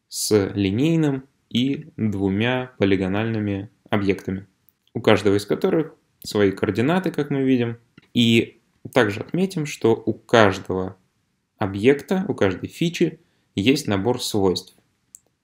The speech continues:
В данном случае набор свойств представляет собой только свойство I D, но оно, как мы видим, отличается у каждого из объектов. То есть у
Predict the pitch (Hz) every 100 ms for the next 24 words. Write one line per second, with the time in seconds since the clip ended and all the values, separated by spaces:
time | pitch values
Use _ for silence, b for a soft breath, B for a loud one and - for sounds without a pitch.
0 | _ 110 104 170 160 135 - 143 147 -
1 | 117 113 - _ - 107 101 107 101 -
2 | 180 - - - 98 117 127 - 101 117
3 | 117 _ 131 135 131 117 104 113 107 107
4 | 101 107 104 98 92 - _ b b b
5 | 107 104 104 143 190 190 - _ _ _
6 | 107 101 107 135 110 95 98 - 135 143
7 | 139 - 120 - - 127 131 127 _ -
8 | 104 110 110 104 104 92 95 92 - -
9 | _ _ - -